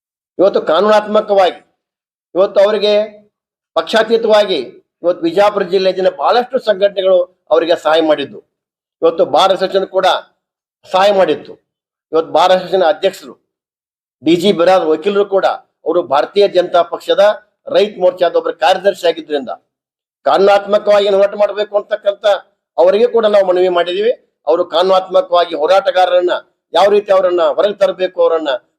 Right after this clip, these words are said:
ಮತ್ತೆ ಮುಂದಿನ ಬಿಜಾಪುರ ಜಿಲ್ಲೆಯ ಸಮಸ್ಯೆಗಳಿಗೆ ಹೋರಾಟಕ್ಕೆ ಸ್-, ಶಕ್ತಿ ತುಂಬಬೇಕಂತ ಕೆಲಸ ನ್ಯಾಯಯುತವಾಗಿ ಭಾರತ ಚಂದ್ರ ಮಾಡ್ತಾ ಇದ್ದಾರೆ. ನಾವು ಕೂಡ ಭಾರತೀಯ ಜನತಾ ಪಕ್ಷ ಇನ್ನೇ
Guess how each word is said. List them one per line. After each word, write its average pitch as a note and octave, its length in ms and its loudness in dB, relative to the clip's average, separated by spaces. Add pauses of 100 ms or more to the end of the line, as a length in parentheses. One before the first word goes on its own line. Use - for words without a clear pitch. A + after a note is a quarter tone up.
ಮತ್ತೆ G#3 320 0
ಮುಂದಿನ G3 440 0
ಬಿಜಾಪುರ F#3 440 -2
ಜಿಲ್ಲೆಯ F3 420 0 (420)
ಸಮಸ್ಯೆಗಳಿಗೆ F#3+ 600 0 (400)
ಹೋರಾಟಕ್ಕೆ F#3 380 0
ಸ್-, - 420 -6
ಶಕ್ತಿ F3+ 240 -2
ತುಂಬಬೇಕಂತ F#3+ 500 -2
ಕೆಲಸ F3 280 -4 (480)
ನ್ಯಾಯಯುತವಾಗಿ E3+ 640 0
ಭಾರತ D3+ 420 -4
ಚಂದ್ರ D3+ 220 -10
ಮಾಡ್ತಾ D#3 300 -2
ಇದ್ದಾರೆ. F#3 280 2 (520)
ನಾವು F#3+ 260 2
ಕೂಡ G#3 160 2
ಭಾರತೀಯ F3 440 0
ಜನತಾ E3 300 -2
ಪಕ್ಷ E3 240 -8
ಇನ್ನೇ D#3 300 -4